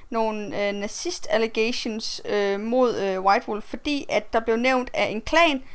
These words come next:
Bruja-klanen, kunne også være nynazister. Øh, hvor det så blev antaget, at, at vi så s-, at der så blev støttet, vi ny-, støttede nynazister.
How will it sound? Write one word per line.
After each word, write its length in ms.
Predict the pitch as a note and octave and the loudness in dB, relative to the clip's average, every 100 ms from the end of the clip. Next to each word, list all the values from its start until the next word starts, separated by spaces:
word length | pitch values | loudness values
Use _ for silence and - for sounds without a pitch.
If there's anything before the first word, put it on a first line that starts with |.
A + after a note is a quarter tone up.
| - - - - | -14 -18 -12 2
Bruja-klanen, 800 | F4+ G4 D#4+ D#4 C4 B3+ B3+ - - - - - | 8 8 8 6 4 2 -2 -6 -12 -10 -12 -4
kunne 240 | - D4+ | 4 6
også 140 | B3 | 6
være 120 | C#4 A3+ | 6 4
nynazister. 500 | A3 A3 - - - - - - - - - | 4 0 -4 -6 -8 -8 -10 -12 -14 -10 2
Øh, 400 | B3 A#3 A3+ A3 G#3+ A#2+ F#2+ - - - - _ _ | 4 6 4 2 -4 -12 -16 -18 -20 -20 -20 _ _
hvor 280 | A#3+ C#4 C#4 | 4 8 8
det 120 | C#4 | 6
så 100 | D4+ | 2
blev 120 | D4 | 4
antaget, 500 | C4 D4 - B3 A3+ - | 6 6 4 6 6 4
at, 260 | A3+ A3+ - | 2 2 2
at 180 | A3+ A3 - | 2 2 -6
vi 500 | A3+ B3 A#3+ A3 - - - - _ - - _ | -10 -4 -2 -4 -8 -16 -20 -20 _ -20 -20 _
så 180 | - C4 | -8 -6
s-, 200 | C4 - - | -4 -2 -2
at 120 | G#3+ | 0
der 60 | |
så 160 | A#3 B3 | 0 0
blev 140 | B3 | 0
støttet, 520 | B3+ - A#3+ C4 B3 - - | -2 2 2 4 0 -2 -8
vi 220 | A3 A#3 | -4 4
ny-, 160 | B3 A#3 | 4 4
støttede 400 | - - A#3+ B3 | -2 0 2 2
nynazister. 520 | A3 A3 - - | 2 -2 -4 -10